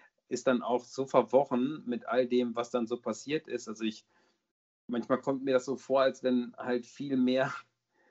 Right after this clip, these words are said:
viel mehr, sag ich mal, Jahre Leben in diese zwei Jahre reingepasst hätten von all den Dingen, die so passiert sind. Ähm, jetzt gar nicht nur auf, auf, auf,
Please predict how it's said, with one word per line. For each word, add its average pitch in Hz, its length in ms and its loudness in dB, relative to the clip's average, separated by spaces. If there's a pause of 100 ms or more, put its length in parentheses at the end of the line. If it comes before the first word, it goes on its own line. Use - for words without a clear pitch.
(180)
viel 139 180 -4
mehr, 120 360 0
sag 113 180 -4
ich 113 120 -14
mal, 107 360 -2 (100)
Jahre 120 440 2
Leben 123 600 -2
in 117 220 -6
diese 123 240 -4
zwei 110 260 -4
Jahre 117 380 0
reingepasst 104 600 -6
hätten 107 400 -8 (500)
von 110 260 -4
all 113 160 -2
den 113 160 0
Dingen, 113 260 0
die 110 120 -4
so 107 120 -6
passiert 120 460 -4
sind. 95 320 -8 (960)
Ähm, 104 480 0
jetzt 110 200 -4
gar 117 140 2
nicht 135 180 -2
nur 127 280 0
auf, 127 260 0
auf, 127 240 -2
auf, 117 240 -6